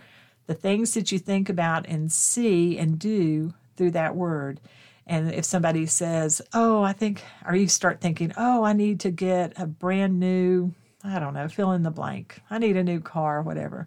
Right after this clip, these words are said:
Mm-hmm. Do I really need a new car, or can I be content with what God's already provided for me?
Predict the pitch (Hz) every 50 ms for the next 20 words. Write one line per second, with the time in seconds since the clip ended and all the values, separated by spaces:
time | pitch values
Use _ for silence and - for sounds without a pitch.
0 | - - 156 160 170 160 - - _ _ - 339 403 359 208 165 160 156 160 170
1 | 190 196 208 214 226 220 214 208 208 202 214 208 208 - 214 214 208 208 - -
2 | 165 165 - - 180 170 160 165 180 180 165 151 151 151 - - 156 156 160 -
3 | - - 160 147 147 - - - - - - - _ - 160 156 - - - -
4 | - - 151 151 147 143 - 143 143 147 147 147 151 151 - - 156 151 143 139
5 | 143 143 139 139 - 165 151 151 156 - - 160